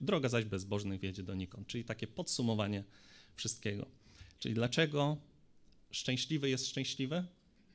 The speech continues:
Wiemy, po czym go poznać, ale szczęśliwy jest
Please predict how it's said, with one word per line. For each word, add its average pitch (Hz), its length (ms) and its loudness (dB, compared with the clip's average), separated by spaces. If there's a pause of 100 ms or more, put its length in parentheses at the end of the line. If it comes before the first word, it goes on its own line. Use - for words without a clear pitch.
(720)
Wiemy, 127 260 4
po 120 100 -2
czym 110 180 -2
go 95 100 -4
poznać, 135 520 -2 (800)
ale 123 280 4
szczęśliwy 131 520 2
jest 113 480 0